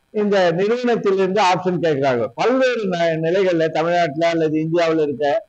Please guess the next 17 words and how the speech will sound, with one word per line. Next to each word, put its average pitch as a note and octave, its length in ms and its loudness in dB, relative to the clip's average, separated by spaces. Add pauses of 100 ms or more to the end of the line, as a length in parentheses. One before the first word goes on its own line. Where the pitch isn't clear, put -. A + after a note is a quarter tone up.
(200)
பல்வேறு A#3+ 400 0
நிறுவனங்கள் G3+ 680 0 (100)
க்ளோசர் A3+ 460 0
ஆகியிருக்கு, D3 480 -2 (440)
பல்வேறு A#3 460 2
நேரம் A3 280 0
பல்வேறு G3+ 400 0
தகவல்கள் A3+ 560 2
இல்லாம F3+ 300 0
இருக்கு. A#2+ 240 -4 (400)
ஆகவே G#3 380 2
இதெல்லாம் G3 320 2
இந்த F#3 160 0 (420)
நிறுவனத்துல G#3 680 2
எம்ப்ளாயர் A#3 500 2
கிட்ட G3+ 220 -2
இருந்து F3 260 0